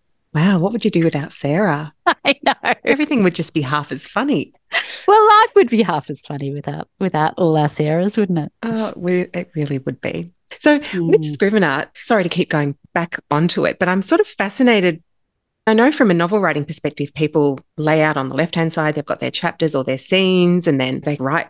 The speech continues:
Speaker 1: the novel in the, the body, and then they might have the right-hand side for notes. Did you sort of each day go, "Right, new section," or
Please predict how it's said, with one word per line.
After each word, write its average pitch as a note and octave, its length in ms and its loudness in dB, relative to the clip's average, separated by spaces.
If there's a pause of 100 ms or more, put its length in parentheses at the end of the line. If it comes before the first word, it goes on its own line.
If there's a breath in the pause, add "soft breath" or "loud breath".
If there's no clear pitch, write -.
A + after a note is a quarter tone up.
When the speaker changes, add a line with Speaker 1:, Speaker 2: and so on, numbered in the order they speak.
(220)
Speaker 1:
the D3+ 80 -2
novel D#3 300 0
in C#3 140 -2
the, - 160 -6 (120)
the - 60 -2
body, F#3 540 2
and C#3+ 120 -2
then C#3 140 -4
they C#3+ 100 -6
might C#3 180 -4
have D3+ 180 -8
the C#3+ 80 -8
right-hand D#3 440 -2
side D3 260 -6
for - 120 -8
notes. D#3+ 400 -2 (520 loud breath)
Did A#3+ 180 2
you D4+ 120 6
sort C#4 180 4
of F#3 160 0
each - 300 0
day E3+ 220 2
go, E3 220 0
"Right, F#3+ 380 0 (560)
new B3 600 4 (320)
section," - 640 0
or D#3 520 4